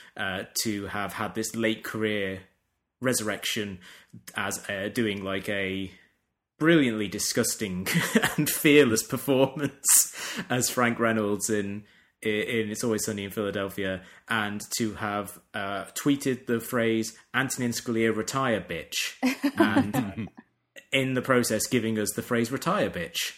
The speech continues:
Speaker 1: as, uh, just kind of <laughs> a way of telling people to fuck off. And
Speaker 2: Mm.
Speaker 1: for that, I just wanna say, Danny DeVito, never retire, bitch.
Speaker 2: Mm. Please don't.
Speaker 1: So we end this episode as we end all our episodes with Shot Reverse Shot Recommends, which we talk about a piece of culture that we've enjoyed and we think you, the listeners, will enjoy as well.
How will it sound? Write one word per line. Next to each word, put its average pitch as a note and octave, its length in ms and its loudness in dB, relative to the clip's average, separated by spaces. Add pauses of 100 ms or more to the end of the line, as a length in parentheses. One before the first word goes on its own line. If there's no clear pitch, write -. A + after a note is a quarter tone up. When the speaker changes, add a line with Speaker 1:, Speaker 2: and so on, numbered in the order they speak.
Speaker 1:
as, G#2+ 320 -2
uh, G#2+ 300 -2
just - 160 -6
kind A2+ 200 -2
of A#2 180 -4
<laughs> - 0 -
a E3+ 40 8
way C#3+ 300 6
of F3+ 100 4
telling D#3+ 300 4
people C#3 240 0
to C3+ 100 -6
fuck - 320 -4
off. - 720 -6
And A2+ 420 2
Speaker 2:
Mm. - 280 -10
Speaker 1:
for - 180 0
that, C3 360 0
I A2 120 -2
just A2 120 -4
wanna G#2+ 140 -2
say, A#2 420 0 (280)
Danny B2+ 200 2
DeVito, A2+ 440 -2 (160)
never D3 240 -2
retire, E2 360 -8
bitch. - 360 -10 (520)
Speaker 2:
Mm. G#2+ 360 -4 (380)
Please A2 240 -4
don't. D2 280 -10 (280)
Speaker 1:
So A2 200 0
we A2+ 180 2
end A2+ 140 2
this A2+ 120 -2
episode B2 220 2
as A2 120 -6
we B2 40 2
end B2 100 2
all F3+ 140 6
our A#2+ 80 6
episodes A#2 320 2
with G2+ 120 -4
Shot G#2 140 2
Reverse A2 220 -2
Shot A2 120 0
Recommends, C3 360 -2
which - 140 -8
we G#2+ 60 -4
talk A2 180 -4
about G2 160 -4
a - 20 -18
piece C#3+ 200 -2
of - 60 -12
culture C#3+ 260 -4
that G#2 140 -4
we've C3 180 -4
enjoyed A#2 320 0
and G#2+ 60 -4
we A2 60 -4
think A2 180 -8
you, G2 180 -6
the G2 80 -6
listeners, F2+ 340 -8
will F#2 80 -6
enjoy E2+ 220 -6
as D#2+ 140 -10
well. D2 200 -12